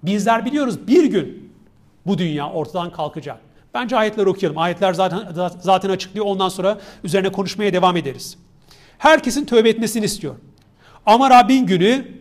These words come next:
hırsız gibi gelecek. O gün gökler büyük bir gürültüyle ortadan kalkacak. Maddesel öğeler yanarak yok olacak. Ve yer ve yeryüzünde yapılmış olan her şey yanıp tükenecek.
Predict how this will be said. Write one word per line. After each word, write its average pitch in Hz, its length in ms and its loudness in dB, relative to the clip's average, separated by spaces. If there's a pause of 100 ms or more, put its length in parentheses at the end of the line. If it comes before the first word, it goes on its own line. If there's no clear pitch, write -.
(140)
hırsız 254 460 -4
gibi 214 200 0
gelecek. 175 500 0 (640)
O 254 100 4
gün 262 200 2
gökler 233 520 4
büyük 277 300 6
bir 262 60 4
gürültüyle 220 560 2
ortadan 226 540 2
kalkacak. 214 640 2 (520)
Maddesel 220 640 2
öğeler 190 340 6
yanarak 226 500 2
yok 202 160 2
olacak. 156 380 -4 (640)
Ve 196 80 4
yer 226 360 6
ve 240 60 4
yeryüzünde 214 540 4
yapılmış 214 380 0
olan 202 180 2
her 269 360 4
şey 269 600 0 (280)
yanıp 294 640 -4 (260)
tükenecek. 185 680 -12